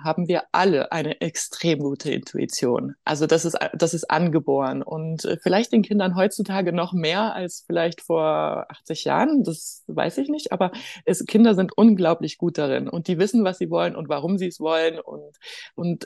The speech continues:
das, das fühlt sich für die richtig an und die haben dann auch kein Problem, das so zu sagen. Und dann wird uns angelernt, äh,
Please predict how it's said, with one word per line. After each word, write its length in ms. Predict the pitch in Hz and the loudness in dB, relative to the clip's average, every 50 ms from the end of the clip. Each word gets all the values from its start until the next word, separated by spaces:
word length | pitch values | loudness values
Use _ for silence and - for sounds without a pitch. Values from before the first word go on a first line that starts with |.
| - | -4
das, 220 | - - 175 165 - | -2 0 0 0 -4
das 260 | - - - 165 - | -6 -6 -6 -6 0
fühlt 180 | - - 190 180 | 2 2 4 4
sich 140 | - 165 | 2 0
für 80 | - 170 | 0 0
die 120 | 160 160 | 2 2
richtig 360 | 165 180 185 185 208 180 - - | 2 2 2 2 0 0 0 -2
an 140 | 175 175 | -2 -2
und 280 | - - 165 165 - - - 156 - | 0 0 0 0 -2 -2 -6 -6 -4
die 140 | - 156 156 | -4 -2 -2
haben 140 | 156 165 175 | 0 0 0
dann 100 | 185 165 | 0 0
auch 140 | - 160 - | -2 -4 -2
kein 180 | - 165 160 156 | -2 -2 -2 -2
Problem, 380 | - 170 151 156 170 175 185 | -2 0 2 4 4 4 4
das 140 | 156 156 - | 2 0 0
so 100 | - 165 | -2 -2
zu 160 | 165 - 175 | 0 0 0
sagen. 460 | 156 151 151 160 160 151 139 127 - - - - - - - - _ | 2 4 4 4 4 2 0 -4 -8 -12 -18 -20 -20 -20 -20 -18 _
Und 200 | - 175 175 - | -6 -6 -2 0
dann 380 | - 160 190 208 220 226 240 - - - - | 2 4 6 8 8 8 6 6 2 -4 -6
wird 280 | - 170 156 190 190 202 | -6 -2 0 0 0 2
uns 140 | 202 185 - | 0 -2 -2
angelernt, 1000 | - 175 196 226 233 233 226 190 165 139 147 151 160 202 277 381 403 - - - - | -2 2 4 4 4 4 4 2 2 0 0 -2 -2 -2 -4 -4 -6 -12 -16 -14 -10
äh, 340 | 170 170 165 165 160 160 | -8 -6 -6 -4 -4 -4